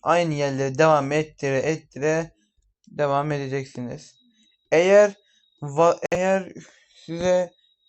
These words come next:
eğer aklınıza direktmen şu niye kaldıysa falan, ya boş verin onları. Devam edesiniz. Şimdi eğer vasal oluşturacaksanız, eğer vasal olmasını istiyorsanız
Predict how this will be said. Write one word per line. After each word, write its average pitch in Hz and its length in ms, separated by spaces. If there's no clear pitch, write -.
eğer 151 220
aklınıza 170 340
direktmen 170 280
şu 175 520
niye 160 340
kaldıysa 160 520
falan, 151 260
ya - 120
boş 285 320
verin - 180
onları. 117 440
Devam 165 260
edesiniz. 117 400
Şimdi 165 360
eğer 170 240
vasal 175 460
oluşturacaksanız, 175 880
eğer 139 240
vasal 151 400
olmasını 151 340
istiyorsanız 143 680